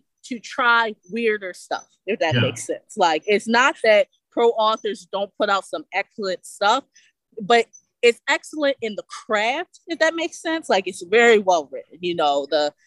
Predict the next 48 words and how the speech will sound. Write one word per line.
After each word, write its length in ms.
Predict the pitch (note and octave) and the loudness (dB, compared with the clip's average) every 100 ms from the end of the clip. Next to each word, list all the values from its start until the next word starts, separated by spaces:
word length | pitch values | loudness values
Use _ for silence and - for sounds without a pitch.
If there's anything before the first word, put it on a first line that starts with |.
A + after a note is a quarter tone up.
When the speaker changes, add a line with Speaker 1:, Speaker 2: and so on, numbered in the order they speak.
| _ | _
Speaker 1:
the 100 | E3+ - - | -8 -8 -2
plot, 360 | A#3 G#3+ G3 - | 2 4 2 -2
the 60 | |
story, 800 | - - G3 F#3+ F#3+ F#3+ F#3 F3+ | -10 0 2 2 0 -2 -4 -4
the 140 | E3 D3 | -4 -4
ideas 360 | E3+ F3 F3+ - | -4 -4 -6 -8
they 80 | |
put 200 | E3 F3 | -8 -4
into 260 | F#3 G#3+ C4+ | -4 -2 0
it. 140 | A#3+ - _ _ A3 | 0 0 _ _ 0
And 260 | A3 G#3+ | 2 2
newer 160 | A3 G4 - | 2 2 2
authors 300 | B3+ A#3+ - | -2 -4 -4
might 140 | F#3+ | -6
have 180 | - D3+ - | -6 -6 -2
rougher 260 | G#3 - | -2 0
material. 600 | A#3 G3 - D4 D#4+ E4 C4+ | -4 -4 -4 -2 -2 -2 0
You 140 | A3+ | 2
know, 160 | F3 E3+ | 2 2
it's 120 | - | 0
not 200 | F#3 - | -2 -2
that 80 | E3 | -6
it's 140 | D#3 | -4
not 160 | E3 D#3 | -4 -4
edited 300 | E3 D3+ C#3+ | -4 -4 -2
at 40 | |
all, 140 | D3+ C#3+ | -2 0
but 120 | E3+ | 0
it's 180 | E3 - | -2 -4
rougher. 460 | G3+ G#3 - G3 F#3+ _ _ _ | 0 0 2 0 0 _ _ _
Some 320 | - G#3 G3 | -4 0 0
of 220 | F#3 F3+ E3+ | 0 -2 -4
the, 280 | D#3+ D#3 D#3+ | -4 -4 -4
you 100 | E3 | -6
know, 320 | E3+ C#3+ D#3 _ _ _ | -4 -4 -6 _ _ _
prose 540 | - A#3 A#3 A3 G3+ | 2 6 8 6 4
is 180 | G3 G3 | -4 -8
as 240 | F3 E3+ - | -4 -4 -2
lyrical, 640 | F#3 G#3+ A3+ A#3+ - C4 - - - | 0 4 4 2 0 -2 -2 -12 -2
but 160 | A3 A#3+ | 0 2
they're, 320 | A#3 A3+ A3+ - | 2 2 -2 -2
you 160 | C#4+ | -2
know, 180 | C#4+ B3 A#3 | 0 0 0
I 120 | A#3 - | -2 -2
have 200 | D4 B3+ | -6 -4
noticed 380 | A#3 A3+ A3+ - | -2 -2 -4 -12
that 140 | G3 - | -12 -8
they 220 | F#3 | -8